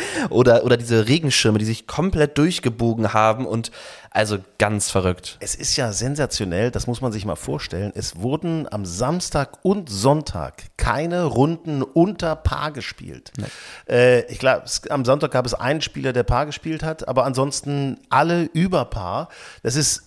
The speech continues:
Speaker 2: ist der absolute Wahnsinn, kann man nicht anders sagen. Also auch der Siegerscore von plus fünf dann insgesamt für zweiundsiebzig Loch, äh, von Alex Cejka. Ja, Alex Cejka, wir müssen gratulieren.
Speaker 1: Ja, haben wir
Speaker 2: Alex,
Speaker 1: noch gar nicht gesagt.
Speaker 2: Ey, Alex hat gewonnen. Alex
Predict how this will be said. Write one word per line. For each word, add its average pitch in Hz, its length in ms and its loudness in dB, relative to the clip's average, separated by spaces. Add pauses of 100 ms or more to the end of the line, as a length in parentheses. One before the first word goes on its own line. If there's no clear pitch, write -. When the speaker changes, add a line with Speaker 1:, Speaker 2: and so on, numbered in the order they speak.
Speaker 2:
ist - 180 -2
der - 180 -2
absolute 156 960 0
Wahnsinn, 123 960 -2
kann 131 160 -4
man 143 100 0
nicht 120 140 -4
anders 131 200 -2
sagen. 131 320 0
Also 113 180 2
auch 123 80 4
der 117 160 -2
Siegerscore 131 640 0
von 120 260 -2
plus - 300 0
fünf 139 320 -6
dann 127 160 -6
insgesamt 123 460 -6
für 117 360 -2 (360)
zweiundsiebzig 120 640 -2
Loch, 120 340 -2
äh, 113 220 0
von 110 280 -4
Alex 110 380 -4
Cejka. 120 380 2
Ja, 151 240 4
Alex 196 280 2
Cejka, 214 300 6
wir 180 80 4
müssen 208 200 -2
gratulieren. 175 500 4
Speaker 1:
Ja, 160 120 2
haben 269 80 4
wir 190 60 4
Speaker 2:
Alex, 175 140 4
Speaker 1:
noch - 40 -12
gar 151 140 8
nicht - 160 0
gesagt. 160 360 4
Speaker 2:
Ey, - 260 2
Alex 240 280 6
hat 262 160 0
gewonnen. 262 400 6
Alex 247 480 0